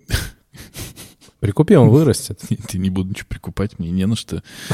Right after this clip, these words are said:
Speaker 1: Я <laughs> сделал другое, еще более бессмысленное. Я
Speaker 2: Ты просто
Speaker 1: побежал.
Speaker 2: побежал, да?
Speaker 1: Я просто побежал, потом прибежал, конец истории.
Speaker 2: Мгм.
Speaker 1: Нет, я п-, пошел на сайт apple точка ком смотреть, сколько стоит iPhone.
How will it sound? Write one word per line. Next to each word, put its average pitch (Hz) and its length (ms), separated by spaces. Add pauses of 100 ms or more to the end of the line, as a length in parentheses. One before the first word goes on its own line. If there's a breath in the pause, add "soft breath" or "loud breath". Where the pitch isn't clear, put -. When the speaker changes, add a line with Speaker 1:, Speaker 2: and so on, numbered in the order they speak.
(240 loud breath)
Speaker 1:
Я 107 400
<laughs> 95 340
сделал 98 380
другое, 98 400
еще 90 340
более 87 240
бессмысленное. 85 720
Я 92 200
Speaker 2:
Ты 143 100
просто 147 300
Speaker 1:
побежал. 120 460
Speaker 2:
побежал, 92 160
да? 110 40
Speaker 1:
Я 131 60
просто 175 240
побежал, 135 380
потом 107 280
прибежал, 101 640 (160)
конец 92 340
истории. 85 440
Speaker 2:
Мгм. 101 300 (100)
Speaker 1:
Нет, 107 240
я 98 160
п-, - 200
пошел 104 600
на 92 180
сайт 92 420
apple 95 440
точка 85 920
ком 151 380
смотреть, 107 460
сколько - 260
стоит 92 280
iPhone. 82 460